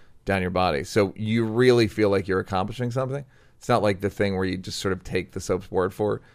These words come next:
for it, that it's doing something. This, it runs a little black, so it's a bit, it feels like you're really accomplishing something in the shower, which it, you can't accomplish that much in the shower other than cleaning yourself.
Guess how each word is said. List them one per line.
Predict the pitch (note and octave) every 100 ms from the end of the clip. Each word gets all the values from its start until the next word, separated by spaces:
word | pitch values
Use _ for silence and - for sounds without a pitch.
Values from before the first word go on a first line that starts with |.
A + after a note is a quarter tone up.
| _
for | - A2+ A2+
it, | G2
that | G2
it's | F#2+ -
doing | G2+ G#2
something. | A2+ A#2 - - -
This, | G2 B2+ C3 - - -
it | A2 G#2 -
runs | G#2+ A2 A#2+ A#2
a | A2
little | G#2+
black, | G2+ A2+ A2
so | G#2
it's | G2 -
a | F#2+
bit, | - G2+ F#2+ - _
it | G2 G2+ - -
feels | B2+ A#2+ A2+ G#2 - - _
like | G2 G2+ G2 G2+
you're | G2
really | G2 F#2+ F2+
accomplishing | F2 G2 F#2 F#2 F#2+
something | G2+ F#2+ C#2+ D#2 A2 _ _ _
in | G2+ F#2
the |
shower, | E2 G#2+ F#2 D#2+ D#2
which | G2 -
it, | - A2 G2+
you | A#2 A#2+
can't | - B2+
accomplish | G2+ - G2 F2+
that | F#2+
much | F2+ F2
in | F#2
the |
shower | F2 E2+ -
other | G2 F#2
than | F2 E2+ D2+ - -
cleaning | - A#2+ G2
yourself. | F2+ F2+ D2+ D2+